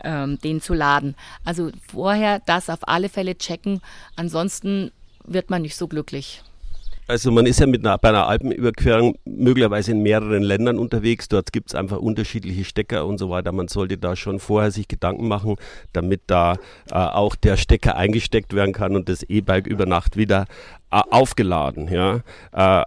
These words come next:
Speaker 2: aber auch sonst darf man ja, glaub ich, eine E-Mountainbike-Tour nicht auf die leichte Schulter nehmen. Was ist denn so passiert unterwegs?
Speaker 1: Also toi, toi, toi, es ist wenig passiert, aber also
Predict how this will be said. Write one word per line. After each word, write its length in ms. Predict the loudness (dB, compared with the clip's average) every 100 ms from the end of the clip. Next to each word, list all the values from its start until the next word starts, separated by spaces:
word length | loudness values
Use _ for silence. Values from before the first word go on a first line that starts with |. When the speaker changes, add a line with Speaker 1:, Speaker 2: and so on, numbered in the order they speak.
| 0
Speaker 2:
aber 240 | 4 6
auch 100 | 4
sonst 460 | 2 0 2 0 -2
darf 160 | -2
man 120 | 2 2
ja, 120 | 2
glaub 260 | 2 2
ich, 160 | 0 -2
eine 320 | 0 2 2 -4 -20 -6
E-Mountainbike-Tour 1000 | 0 2 4 2 2 0 -2 0 2 2
nicht 360 | 0 -2 -6
auf 140 | -8 -4
die 100 | -2
leichte 380 | -2 -2 -2 -4
Schulter 380 | -2 -2 -2
nehmen. 360 | 0 0 0 0
Was 320 | -2 -2 -10
ist 280 | -6 -4 -4
denn 100 | -6
so 220 | -4 -2
passiert 520 | 2 0 0 -2 -2
unterwegs? 760 | -4 -4 -4 -4 -4 -6 -8 -10 -16 -12 -8 -4
Speaker 1:
Also 360 | -2 -2 -4 -4
toi, 200 | -4 -4
toi, 200 | 0 -2
toi, 320 | 0 2 4 4
es 140 | 0
ist 200 | -2 2
wenig 320 | 4 4 2
passiert, 540 | 4 4 4 0 -2 -4 -18 -16 -10 0
aber 380 | 2 4 4
also 320 | 2 0 -2